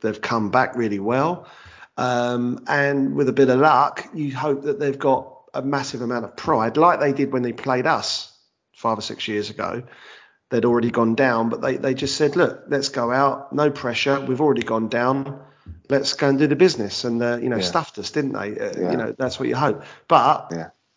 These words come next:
Speaker 1: as with, uh, as with Spurs, we beat Arsenal, we lose to Burnley, or we drew, <laughs> draw, draw with Burnley. So, you know, it's, it's, it's, uh, you know, and, uh, uh,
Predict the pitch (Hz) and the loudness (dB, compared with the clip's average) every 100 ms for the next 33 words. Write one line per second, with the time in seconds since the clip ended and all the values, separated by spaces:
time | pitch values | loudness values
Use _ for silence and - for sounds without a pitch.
0 | _ _ _ - - 131 120 117 127 117 | _ _ _ -20 -6 -4 -4 -2 -2 -2
1 | 123 117 107 123 113 117 107 - 131 135 | -4 -4 -4 -6 -6 -8 -8 -4 0 0
2 | 143 - - _ 127 120 139 135 135 127 | 0 -2 -10 _ -4 2 2 2 0 -2
3 | - 151 147 - - _ 139 139 147 151 | 0 0 0 -6 -20 _ 4 6 6 4
4 | 143 151 175 170 143 101 95 120 120 - | 0 2 4 4 2 0 -2 -2 0 6
5 | 156 - 92 90 90 170 - 151 143 143 | 6 6 2 2 2 2 2 2 2 4
6 | 170 160 123 113 120 - - - 220 143 | 4 4 0 -2 -6 -8 -20 -4 0 2
7 | - 185 185 180 165 - - 170 - 170 | 2 0 0 -4 -4 -4 -6 -8 -8 -8
8 | 139 156 131 139 156 160 156 151 | -6 -4 -4 4 4 4 0 -4